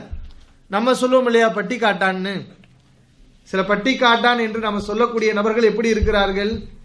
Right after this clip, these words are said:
அவர்கள் சாதாரண சில அடிப்படை விஷயங்களை கூட புரிந்து கொள்ள இயலாதவர்களாக, பலகீனர்களாக இருப்பார்கள்.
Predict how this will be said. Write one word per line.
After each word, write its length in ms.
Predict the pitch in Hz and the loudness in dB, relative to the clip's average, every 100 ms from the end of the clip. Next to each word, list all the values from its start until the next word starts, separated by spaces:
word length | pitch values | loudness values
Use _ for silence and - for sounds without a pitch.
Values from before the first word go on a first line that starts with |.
| - - - | -20 -20 -10
அவர்கள் 380 | - 233 269 262 | 2 4 4 2
சாதாரண 680 | - 226 240 277 285 294 302 | 2 2 4 4 4 4 0
சில 240 | 269 262 | -2 0
அடிப்படை 480 | 277 233 285 277 262 | 2 2 0 0 0
விஷயங்களை 580 | 247 233 247 247 240 226 | -2 -2 -2 0 0 0
கூட 180 | 226 269 | 0 -2
புரிந்து 400 | 220 247 262 254 | -2 -6 -4 -2
கொள்ள 200 | 240 240 | 0 2
இயலாதவர்களாக, 960 | 226 247 254 254 254 240 226 226 269 | 2 2 2 2 0 0 0 0 2
பலகீனர்களாக 720 | 240 254 277 277 262 233 214 247 | 2 2 2 0 0 0 0 2
இருப்பார்கள். 560 | 226 185 190 165 135 | -2 -2 -4 -4 -8